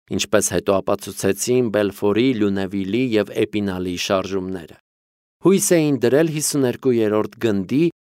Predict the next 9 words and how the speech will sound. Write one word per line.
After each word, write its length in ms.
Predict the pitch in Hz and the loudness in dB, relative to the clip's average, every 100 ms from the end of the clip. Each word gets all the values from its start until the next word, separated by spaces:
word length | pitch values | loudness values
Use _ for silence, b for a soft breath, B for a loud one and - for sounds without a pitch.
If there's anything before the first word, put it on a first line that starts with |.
| _ - | _ 0
հինգերորդ, 580 | 151 185 185 180 185 - 131 | 4 4 4 4 2 2 -2
ութերորդ, 500 | - 143 156 160 - | 0 2 4 2 0
երեսունյոթերորդ 1120 | 113 110 104 98 110 104 127 131 98 101 104 | 0 2 0 -2 0 2 2 2 2 2 2
և 160 | 104 98 | 0 0
քսաներորդ 640 | - - 110 135 151 156 - | -2 0 2 2 0 -2 -2
թեթև 440 | 101 98 107 107 | -4 -2 -2 -2
հրաձգային 640 | 110 98 98 - 87 92 98 | -2 -2 -4 -6 -6 -4 -2
գնդերի 440 | 101 101 90 107 | -2 -2 -2 -2
վրա։ 240 | 117 131 | 0 0